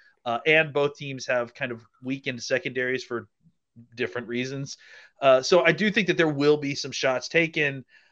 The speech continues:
uh, but I think for the most part, both of these teams are gonna wanna run the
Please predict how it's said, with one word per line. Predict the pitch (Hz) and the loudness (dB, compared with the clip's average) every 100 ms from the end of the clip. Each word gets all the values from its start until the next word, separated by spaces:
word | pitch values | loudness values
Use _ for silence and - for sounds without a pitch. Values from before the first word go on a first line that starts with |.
| - | 0
uh, | 131 127 | 4 6
but | 123 135 | 4 2
I | 135 | 2
think | 127 139 | 2 -8
for | - | -6
the | 127 | -4
most | 120 120 120 120 | -2 0 -2 -2
part, | 117 113 | -2 -2
both | - 117 120 | -2 -6 -6
of | |
these | 120 117 | -12 -12
teams | - 117 110 | -12 -12 -10
are | 107 | -10
gonna | 110 107 | -8 -6
wanna | 107 107 | -4 -4
run | 101 | -4
the | 107 | -6